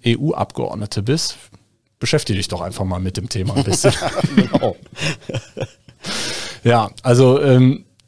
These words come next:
Speaker 1: ich, wir, wir finden den, das, das, äh, Thema Terminal Server eigentlich, äh, sehr gut und, ähm, wenn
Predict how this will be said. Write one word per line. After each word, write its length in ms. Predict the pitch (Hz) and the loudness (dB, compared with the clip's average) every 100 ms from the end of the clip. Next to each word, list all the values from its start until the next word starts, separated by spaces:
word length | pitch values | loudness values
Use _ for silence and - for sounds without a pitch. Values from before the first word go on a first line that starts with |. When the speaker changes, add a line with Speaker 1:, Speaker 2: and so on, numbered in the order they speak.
| _ | _
Speaker 1:
ich, 300 | - 131 - 160 | -4 -2 -2 -6
wir, 280 | 139 131 131 | 2 4 6
wir 140 | 139 | 6
finden 260 | 127 147 151 | 6 2 4
den, 240 | 131 120 | 4 4
das, 220 | 123 117 - | 4 0 0
das, 340 | 120 - - | -4 -4 -4
äh, 640 | 131 127 123 113 120 135 - | -2 -2 -2 -2 -4 -8 -2
Thema 280 | 127 113 110 | 2 4 4
Terminal 400 | 123 120 120 117 | 4 6 4 4
Server 340 | - 117 110 | 2 2 2
eigentlich, 520 | 98 110 104 101 - | 2 2 2 0 -2
äh, 200 | 120 110 - | -4 -6 -4
sehr 400 | 107 95 113 113 | -4 2 4 4
gut 280 | 107 147 - | 4 2 2
und, 300 | 120 110 - | 2 0 0
ähm, 480 | 117 113 117 117 110 | -2 0 0 0 0
wenn 340 | 110 117 117 | 2 2 -2